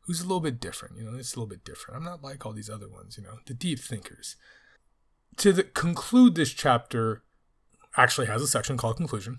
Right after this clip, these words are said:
where he makes his points because, you know, it's, there's a lot of information. And basically his point is Blackbird is a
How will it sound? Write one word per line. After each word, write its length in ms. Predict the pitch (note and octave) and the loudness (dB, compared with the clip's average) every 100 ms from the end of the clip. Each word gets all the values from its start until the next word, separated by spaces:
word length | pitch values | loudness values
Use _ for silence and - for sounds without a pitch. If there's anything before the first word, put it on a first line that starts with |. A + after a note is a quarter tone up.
| - | -2
where 140 | B2 | 2
he 80 | A#2 | 4
makes 260 | A#2+ B2 - | 4 4 0
his 100 | B2+ | 0
points 460 | - B2+ C3+ - | 2 2 2 -2
because, 400 | - B2 A#2+ A2+ | -2 -2 0 0
you 60 | A2 | -2
know, 120 | A#2 | -6
it's, 200 | C#3 - - | -6 -8 -4
there's 160 | C#3+ B2 | 0 2
a 60 | |
lot 300 | A#2 A2+ A#2+ | 4 6 6
of 40 | C3+ | 6
information. 480 | C#3 B2 G#2 G#2+ A#2 - - - - | 2 -4 -4 -8 -14 -18 -20 -10 -2
And 140 | D3+ | 0
basically 600 | D3+ G#3+ - A3 G3+ G3 | 4 4 6 4 2 2
his 180 | D3 E3+ | 0 -2
point 260 | - C#3 A2 | 2 2 2
is 180 | G#2+ | -2
Blackbird 680 | A2+ D3 E3 - A2+ G2+ A#2+ - _ _ _ _ _ - - - | 4 8 10 8 -2 -4 -6 -12 _ _ _ _ _ -20 -6 2
is 200 | C3+ C#3 | 6 6
a 240 | C3+ | 4